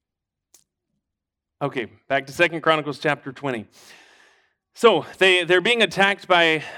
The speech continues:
by their enemy. It says in verse number two, he refers to it, Jehoshaphat, King Jehoshaphat refers to it as a great multitude is,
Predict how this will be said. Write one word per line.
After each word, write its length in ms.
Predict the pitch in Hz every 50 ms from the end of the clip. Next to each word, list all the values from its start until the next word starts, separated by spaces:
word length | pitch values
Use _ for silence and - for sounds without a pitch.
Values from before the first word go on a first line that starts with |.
| - _ -
by 160 | 151 156 156
their 180 | 156 151 - - 165
enemy. 400 | 170 175 180 185 196 208 202 175
It 100 | 147 131
says 300 | - 196 196 185 175 175
in 100 | 160 147
verse 320 | 151 165 165 156 - -
number 300 | 156 147 147 139 139 127
two, 580 | 113 - - - - 175 160 156 156 160 165 165
he 140 | 156 147
refers 680 | 135 139 131 123 - - 143 143 143 143 139 127 - -
to 260 | - - 143 135 131 131
it, 160 | 127 127 123
Jehoshaphat, 960 | 123 123 117 131 131 131 127 - - 123 - 131 127 123 123 113 98 - _
King 200 | - 135 135 127
Jehoshaphat 640 | 127 123 127 131 131 - 123 117 120 120 120 117 107 _
refers 440 | - 113 110 - 123 123 120 - _
to 260 | _ - 120 120 117
it 100 | 110 113
as 140 | 113 110 117
a 40 | 113
great 600 | 110 _ _ 120 123 127 123 127 101 95 _ _ _ _ _ _ _
multitude 1120 | 113 117 117 120 123 123 123 _ - - 110 107 - - _ - 123 120 117 113 113 110 _ _ _ _ _ _ _ _ _ _ _ _ _ _ _ _
is, 440 | - 117 117 110 110 110 - - -